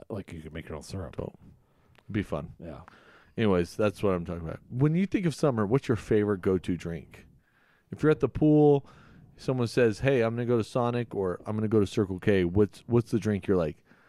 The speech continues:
Speaker 2: "This hits
Speaker 1: If it's
Speaker 2: the spot"?
Speaker 1: Sonic, it's a cream slush.
Speaker 2: Okay.
Speaker 1: Which is a slushy,
Speaker 2: Yeah.
Speaker 1: but then they put their soft serve ice cream in it.
Speaker 2: Mm.
Speaker 1: So it's like a milkshake slushy.
Speaker 2: Yeah,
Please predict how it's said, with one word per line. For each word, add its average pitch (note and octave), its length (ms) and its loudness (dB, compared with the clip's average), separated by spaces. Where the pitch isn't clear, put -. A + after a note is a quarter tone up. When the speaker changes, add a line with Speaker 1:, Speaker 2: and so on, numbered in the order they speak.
Speaker 2:
"This F#2+ 200 -2
hits D#2+ 200 -2
Speaker 1:
If - 40 -6
it's A#2+ 120 -2
Speaker 2:
the - 40 -8
spot"? - 20 -6
Speaker 1:
Sonic, E3+ 200 2
it's F#2+ 180 -6
a - 40 -8
cream A2 280 -6
slush. - 480 -16
Speaker 2:
Okay. B2 340 2
Speaker 1:
Which A#2 180 2
is A2 160 0
a F2+ 60 -8
slushy, G2 680 2
Speaker 2:
Yeah. C3 220 0
Speaker 1:
but A2+ 140 0
then A2+ 140 -4
they G2+ 100 -4
put - 240 0
their F2 400 -6
soft A#2 300 -2
serve F#2 200 -2
ice F#2 180 -2
cream D2+ 220 -10
in - 80 -14
it. - 140 -16
Speaker 2:
Mm. F2+ 540 -8
Speaker 1:
So D#2 60 -10
it's G#2 80 -8
like G2+ 100 -6
a G2+ 60 -6
milkshake A2 600 0
slushy. C#3 420 2
Speaker 2:
Yeah, F2 360 2